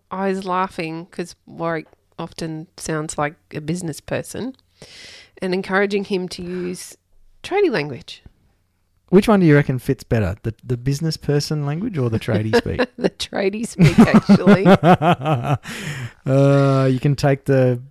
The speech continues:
Speaker 2: what is it? You can take the man out of the blue collar, but you can't take the blue collar out of the man. I just
Speaker 1: That'll
Speaker 2: made
Speaker 1: do.
Speaker 2: that one
Speaker 1: That
Speaker 2: up.
Speaker 1: was a good one.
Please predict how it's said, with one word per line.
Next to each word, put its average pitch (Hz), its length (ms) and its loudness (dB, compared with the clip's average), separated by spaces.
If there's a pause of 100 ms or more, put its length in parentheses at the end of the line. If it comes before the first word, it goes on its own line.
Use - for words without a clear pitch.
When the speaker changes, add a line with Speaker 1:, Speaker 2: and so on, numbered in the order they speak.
(720)
Speaker 2:
what 135 240 2
is 185 80 2
it? 254 140 -2 (120)
You 143 140 -2
can 143 120 -2
take 156 280 0
the 147 80 0
man 143 260 2
out 143 160 4
of 135 60 0
the 135 80 2
blue 139 200 6
collar, 147 280 0
but 156 160 -6
you - 60 -18
can't 139 220 -2
take 143 200 -4
the 143 60 -16
blue 139 160 0
collar 139 280 -2
out 139 120 0
of 135 40 -6
the 135 60 -4
man. 143 240 -4
I - 80 0
just 285 100 0
Speaker 1:
That'll 233 160 0
Speaker 2:
made - 40 4
Speaker 1:
do. - 40 2
Speaker 2:
that - 120 -2
one 107 100 -4
Speaker 1:
That 123 80 2
Speaker 2:
up. 269 80 2
Speaker 1:
was 233 100 -2
a 240 60 -6
good 320 140 -4
one. 214 200 -4